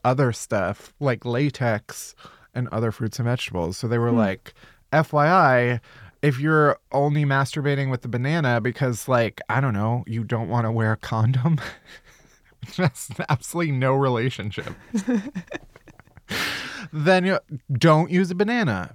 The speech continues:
Speaker 1: Maybe try another alternative, like not doing any of this.
Speaker 2: To be fair to these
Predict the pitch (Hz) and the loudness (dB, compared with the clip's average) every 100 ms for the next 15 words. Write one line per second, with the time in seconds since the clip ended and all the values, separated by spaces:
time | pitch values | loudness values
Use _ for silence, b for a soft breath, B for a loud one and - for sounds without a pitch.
0 | - 127 151 156 175 180 170 175 180 151 | -12 -2 0 0 0 2 2 2 2 2
1 | 113 - 117 104 98 92 92 123 127 107 | 2 0 -2 -2 -4 -6 -8 -2 -2 0
2 | 120 123 110 139 135 123 120 131 104 90 | 0 0 0 -2 -2 -2 -2 -2 -4 -6
3 | - 101 - - - _ _ - 349 370 | -8 -8 -8 -16 -18 _ _ -6 2 4
4 | 330 392 415 466 - 277 247 226 | 4 2 4 2 0 0 0 0